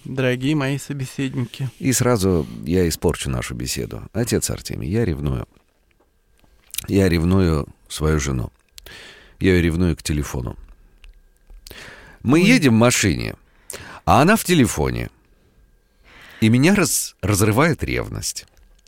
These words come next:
Speaker 3: Я стараюсь очень быстро всё так раз-раз, только самый срочный вопрос.
Speaker 2: Сегодня всю дорогу на работу она сидела в телефоне. Я ревную.
Speaker 1: Так нужно было ей срочно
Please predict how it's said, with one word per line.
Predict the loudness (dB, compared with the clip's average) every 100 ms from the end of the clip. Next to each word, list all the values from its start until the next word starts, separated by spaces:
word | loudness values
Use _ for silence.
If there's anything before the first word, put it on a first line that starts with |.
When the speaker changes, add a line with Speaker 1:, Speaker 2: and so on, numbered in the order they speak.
| -6
Speaker 3:
Я | -2 0 0
стараюсь | 2 2 4 4 2 0
очень | 0 2
быстро | 2 0 -2 -4
всё | -2 0 0
так | 0 -4 -2
раз-раз, | -2 0 0 0
только | 0 -2
самый | 0 2 2
срочный | 2 -2 -2 -4
вопрос. | -4 -8 -8 -2 2
Speaker 2:
Сегодня | 4 4 2 0
всю | 0
дорогу | 2 4 4 2
на | 2
работу | 2 0 2
она | 2 2
сидела | -2 -2 -2 -2
в | -2
телефоне. | -2 0 -2 0
Я | 0 2
ревную. | 0 0 -2 -4 -8 _ _ _ -20 -20 -20 -20 -20 _ _ -12
Speaker 1:
Так | -6 -2
нужно | 0 0 0 -2
было | 0 0
ей | 0 -2
срочно | -4 -4 -2 -4 -6 -4 -2 -4